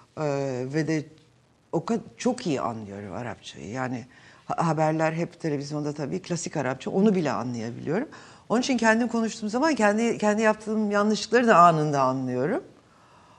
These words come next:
Onun için, e, feminen maskülen karıştırıyorum. Mesela bir hanımdan bahsederken erkek diye bahsediyorum, işte, e, ters. Ve de insan şımarıyor Lübnan'da. Yani kasaba gidiyorsunuz, adam İngilizce ve Fransızca konuşuyor.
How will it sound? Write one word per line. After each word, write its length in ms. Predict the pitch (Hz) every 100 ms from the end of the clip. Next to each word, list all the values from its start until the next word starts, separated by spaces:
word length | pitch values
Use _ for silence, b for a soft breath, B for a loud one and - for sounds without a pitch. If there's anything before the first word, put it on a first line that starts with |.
| b _
Onun 160 | 208
için, 400 | 220 208 285 294
e, 300 | 269 170 196
feminen 340 | 190 233 220 196
maskülen 380 | 220 220 254 302
karıştırıyorum. 540 | 320 320 - 370 302
Mesela 280 | 165 156 156
bir 60 | 175
hanımdan 380 | 180 190 185
bahsederken 480 | 175 170 180 175 180
erkek 380 | 156 165 180 -
diye 120 | 170
bahsediyorum, 760 | 156 151 - 147 160 160 165 151 -
işte, 260 | - -
e, 340 | 73 - 50 50 78 52 - - - - -
ters. 260 | - 160 151 - - - B B B B B B B -
Ve 180 | 214
de 160 | 226 262
insan 360 | 247 240 262 254
şımarıyor 640 | - 247 254 302 277 139
Lübnan'da. 600 | 143 127 117 107 98 90
Yani 280 | 101 104 110
kasaba 380 | - 180 233 247
gidiyorsunuz, 600 | 190 151 156 - 269 320
adam 200 | 233 233
İngilizce 440 | 247 247 202 214
ve 100 | 302
Fransızca 420 | 339 403 392 202
konuşuyor. 520 | - 110 92 - -